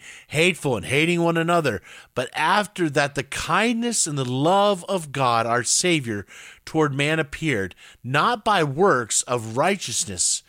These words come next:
which we have done, but according to his mercy, he saved us by the washing of regeneration, the renewing of the Holy Ghost, which he shed on us abundantly through Jesus Christ, our Savior."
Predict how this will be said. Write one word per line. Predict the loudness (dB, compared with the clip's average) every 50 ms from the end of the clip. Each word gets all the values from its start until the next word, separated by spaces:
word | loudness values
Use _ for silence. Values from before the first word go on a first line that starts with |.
| -20 -20 -20 _ _
which | -8 -8 -6 -6
we | -2 -2 0 0 0
have | 0 -2 -2 -4 -4 -2
done, | -2 0 0 0 -2 -4 -6 -10 -16 -20 -20 -20 _
but | -2 0 0
according | 0 -2 -6 -4 0 2 2 4 2 2 -2
to | -2 -2 -2 0
his | 0 -2 -4
mercy, | -6 -4 -2 0 0 0 0 -2 -4 -4 -6
he | -6 -6
saved | -4 -2 0 0 0 0 0 0 0 0 -2
us | -4 -4 -2
by | -2 -2 -2
the | -2 -2
washing | -4 -4 -2 -2 0 0 -2 -2 -4 -4 -4 -6 -6 -8 -10 -12 -18 -20 -20 -14 -10
of | -8 -6 -6
regeneration, | -6 -6 -6 -4 -2 -2 0 0 2 0 2 2 0 0 -2 -2 -4 -4
the | -4 -4
renewing | -4 -4 -4 0 2 2 4 4 2 2 2
of | 2 2
the | 0 2
Holy | 2 2 2 2 0 -2
Ghost, | 0 -2 -2 -4 -4 -4 -6 -6 -6 -10 -16 -20 -20 -20 -20 -20 _ _
which | -6 -6 -6 -4 -4
he | -4 -4 -4 -4 -4
shed | -2 -2 -2 0 0 0 2 2 2 0 0 -4
on | -8 -6 -4 -4 -4 -2
us | -2 -2 0 0 -2 -4 -2
abundantly | -2 -4 -4 -4 -4 -2 2 4 4 4 4 2 0 0 -2 -6 -8 -10 -12 -16 -20 -20 -20 -20 _ _ -10
through | -8 -6 -6
Jesus | -4 -4 -2 -2 -2 -2 -2 -2 -4 -4
Christ, | -4 -4 -2 -2 0 0 -2 -4 -6 -8 -8 -12
our | -12 -10 -8 -6
Savior." | -4 -2 -2 0 0 0 0 0 -2 -4 -8 -10 -12 -14 -18